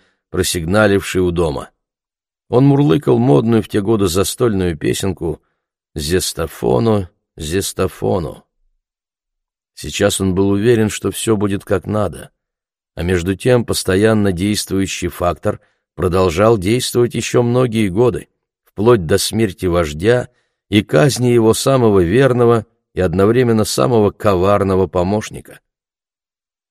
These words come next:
«Ужасный век, ужасные сердца!»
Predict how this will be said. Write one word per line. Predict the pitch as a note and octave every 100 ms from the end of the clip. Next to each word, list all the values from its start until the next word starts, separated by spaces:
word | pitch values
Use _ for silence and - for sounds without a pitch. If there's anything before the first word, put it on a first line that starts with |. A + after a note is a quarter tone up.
| _ _
«Ужасный | - D#2+ C#2+ C3 C#3+ - - A#2 G2+
век, | E2+ F#2+ G#2 - _ _ _ _ _ -
ужасные | E2+ C#2+ E2 A2+ C#3 A2+ - G#2+ A2 A2
сердца!» | - G#2 G2 _ - - D2+ G2 -